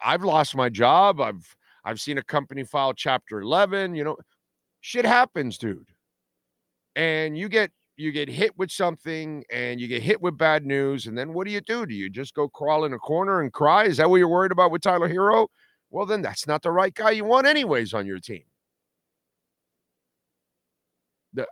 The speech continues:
uh, the person I wanna be associated with, the person I'd like to be, which is the person I've been my entire life, is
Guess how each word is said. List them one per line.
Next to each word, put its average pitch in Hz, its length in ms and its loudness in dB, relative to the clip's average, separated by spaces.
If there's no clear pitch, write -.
uh, 123 120 -8
the 113 120 -14
person 196 420 -2
I 175 200 0
wanna 175 340 0
be 143 160 -2
associated 143 800 -2
with, 143 220 0
the 127 100 -8
person 151 420 -8
I'd 147 260 0
like 147 360 0
to 127 100 -10
be, 135 340 -6
which 123 340 -6
is 110 140 -16
the - 80 -14
person 127 360 -10
I've 101 220 -10
been 127 200 -2
my 135 140 -4
entire 135 440 -2
life, 147 300 0
is 175 340 -4